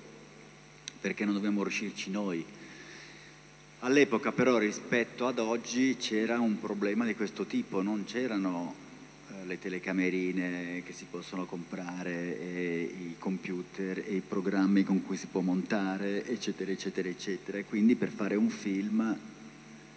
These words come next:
eh, non essendoci il digitale, eccetera, c'era solo la pellicola. E quindi voleva dire che per fare un film a livello minimamente professionale dovevo essere in sedici millimetri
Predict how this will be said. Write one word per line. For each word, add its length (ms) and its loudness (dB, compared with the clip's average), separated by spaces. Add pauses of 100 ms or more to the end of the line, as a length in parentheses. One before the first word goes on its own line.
(140)
eh, 60 -6
non 1000 -2
essendoci 560 -2
il 60 -10
digitale, 1040 -4
eccetera, 400 -8
c'era 240 -12
solo 200 -10
la 120 -6
pellicola. 540 -6 (1600)
E 160 -6
quindi 380 8
voleva 320 10
dire 180 10
che 120 0
per 180 2
fare 260 6
un 140 4
film 480 2
a 100 -8
livello 400 -4
minimamente 1500 0
professionale 840 -2
dovevo 220 -2
essere 300 -4
in 40 -2
sedici 420 -4
millimetri 880 2